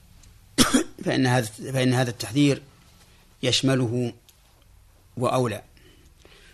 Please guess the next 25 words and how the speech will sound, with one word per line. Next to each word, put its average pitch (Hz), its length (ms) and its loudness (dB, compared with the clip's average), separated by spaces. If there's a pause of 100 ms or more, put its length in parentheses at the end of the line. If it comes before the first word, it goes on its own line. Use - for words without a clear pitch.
(180)
ولقد 131 340 0
قال 123 200 -2
الله 120 240 -2
تعالى 117 400 -2
لرسوله 113 460 -6
صلى 107 200 -6
الله 117 340 -4
عليه 117 280 -4
وآله 113 240 -6
وسلم: 113 500 -4 (960)
"ولولا 120 560 2
أن 135 100 2
ثبتناك 127 800 -2 (920)
لقد 120 240 -2
كدت - 420 -2
تركن 127 540 0
إليهم 117 440 0
شيئاً 113 440 -2
قليلاً 123 380 0 (800)
إذا 147 200 6
لأذقناك 117 800 -2
ضعف 120 300 -4
الحياة 120 440 -4 (720)
وضعف 123 400 -6
الممات 120 580 -2